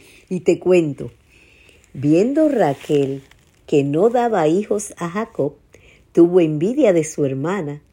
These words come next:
y decía a Jacob, "Dame hijos, o si no, me muero".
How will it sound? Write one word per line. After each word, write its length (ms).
y 140
decía 640
a 100
Jacob, 480
"Dame 500
hijos, 760
o 160
si 280
no, 420
me 300
muero". 600